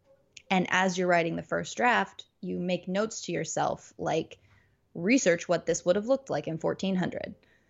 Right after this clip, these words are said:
And then you go back in the next draft, having done that research, and you put it in. Um, but you can definitely get bogged down in the details. Uh, sort of like you said earlier, are you trying to put wallpaper on walls that don't exist yet?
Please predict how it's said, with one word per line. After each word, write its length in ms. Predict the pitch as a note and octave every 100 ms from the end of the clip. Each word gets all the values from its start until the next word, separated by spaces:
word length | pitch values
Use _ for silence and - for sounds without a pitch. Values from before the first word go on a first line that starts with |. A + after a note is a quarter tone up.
| _ _ _ - F#2+
And 200 | G#3+ F3+
then 140 | G3
you 100 | F3+
go 220 | E3+ F#3+
back 360 | F3+ E3+ E3+ - -
in 140 | F3
the 40 |
next 300 | F3 F#3 -
draft, 540 | - D3+ D3+ - - - _
having 340 | - E3 D#3+ E3
done 220 | G3+ G#3+
that 160 | D#3+ -
research, 640 | D#3+ D3+ D#3 D3 - - - -
and 100 | D3+
you 80 |
put 200 | D#3 D#3+
it 100 | -
in. 260 | - - F#3+ _ _ _ _ _ _ _ -
Um, 320 | - - E3+
but 320 | - D#3+ D#3+ -
you 120 | G3
can 140 | G#3
definitely 480 | G3 G#3 A#3+ A#3 A3
get 220 | F#3+ -
bogged 280 | E3+ E3 D#3+
down 460 | D#3+ D3+ C#3 D3 D#3 _ _ _ _ _ _ _ _
in 140 | F#3+ F3+
the 60 |
details. 880 | E3+ E3 D#3+ C3+ - - - - - -
Uh, 180 | - B1+
sort 240 | - G#3
of 60 | F#3+
like 160 | F#3 F#3+
you 60 |
said 160 | F3 E3+
earlier, 480 | E3 C#3 F2+ C#2+ D2
are 120 | E3+
you 160 | F3 E3+
trying 200 | F#3 F3
to 60 | D#3+
put 160 | E3+
wallpaper 720 | C3 C#3 C#3 D3 - F#2+ D#3+ - _ -
on 200 | D#3 E3
walls 240 | D3+ C#3
that 140 | E3 C3+
don't 180 | E3 A#2
exist 340 | - - -
yet? 260 | - -